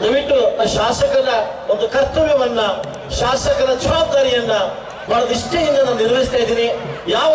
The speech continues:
ಜಾತಿ ಭೇದ ಕೂಡ ಇಲ್ಲದೆ, ಯಾವ ಪಕ್ಷಪಾತ ಕೂಡ ಇಲ್ಲದೆ ಇವತ್ತು ಅಂಬೇಡ್ಕರ್ ಜಯಂತಿಯನ್ನು ನಮ್ಮೆಲ್ಲ ನಾಯಕರನ್ನ ಕೂರಿಸಿ ಅಂಬೇಡ್ಕರ್ ಜಯಂತಿಯನ್ನ ಮಾಡಿದ್ದೀನಿ. ನನಗೆ ಪ್ರತ್ಯಕ್ಷವಾಗಿ, ಪರೋಕ್ಷವಾಗಿ ಹೆಲ್ಪ್ ಮಾಡಿರ್ತಕ್ಕಂಥ ಗೊಲ್ಲಳ್ಳಿ ವೆಂಕಟೇಶ್ ಅವರಿಗೆ,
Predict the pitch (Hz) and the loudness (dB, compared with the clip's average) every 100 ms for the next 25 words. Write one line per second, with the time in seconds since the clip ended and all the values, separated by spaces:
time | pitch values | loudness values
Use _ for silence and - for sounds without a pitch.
0 | 285 254 277 302 285 254 269 247 240 233 | 2 0 -2 -2 -2 2 2 2 0 0
1 | 254 302 277 208 - - 180 262 302 277 | 0 0 0 0 -4 -10 -4 0 2 2
2 | 254 262 302 262 254 262 220 240 214 302 | 0 0 0 2 0 0 0 0 0 0
3 | 587 - - - 220 - 311 277 277 254 | 0 0 -2 -6 -2 0 2 2 2 0
4 | 240 233 233 233 220 208 233 302 320 311 | 0 -2 0 0 0 2 2 2 2 2
5 | 294 254 269 262 247 240 240 247 - 214 | 2 0 0 2 0 0 0 0 0 0
6 | 233 - 220 214 208 214 202 196 262 262 | 0 0 -2 0 -2 0 0 2 2 2
7 | 240 196 - - - - 226 240 240 - | 2 2 0 -4 -10 -6 -2 0 0 0
8 | - 294 277 285 277 262 226 214 277 269 | 0 0 0 2 2 2 0 2 2 2
9 | 247 233 226 214 - - 170 233 277 277 | 2 2 0 -2 -2 -6 -2 0 2 2
10 | 247 247 226 220 214 208 240 240 240 233 | 2 0 -2 0 0 2 2 2 2 2
11 | 269 269 240 226 | 0 2 2 2